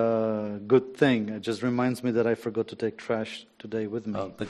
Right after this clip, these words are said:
Speaker 2: teď mi to právě připomnělo, že jsem zapomněl jako vzít jako po cestě jako právě ty odpadky, ale to tak nemyslím.
Speaker 1: I'm talking about everything that, that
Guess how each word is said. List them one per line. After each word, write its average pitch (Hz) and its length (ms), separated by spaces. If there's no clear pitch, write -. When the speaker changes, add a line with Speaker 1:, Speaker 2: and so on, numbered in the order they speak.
Speaker 2:
teď 107 100
mi 110 80
to 110 80
právě 107 220
připomnělo, 113 420
že 110 120
jsem 113 160
zapomněl 113 440
jako 117 220
vzít 113 420
jako 107 360
po 113 100
cestě 117 300
jako 110 180
právě 110 240
ty 131 100
odpadky, 110 460
ale 117 220
to 135 100
tak 135 200
nemyslím. 131 560
Speaker 1:
I'm 117 80
talking 180 420
about 147 360
everything 175 960
that, 135 500
that 123 420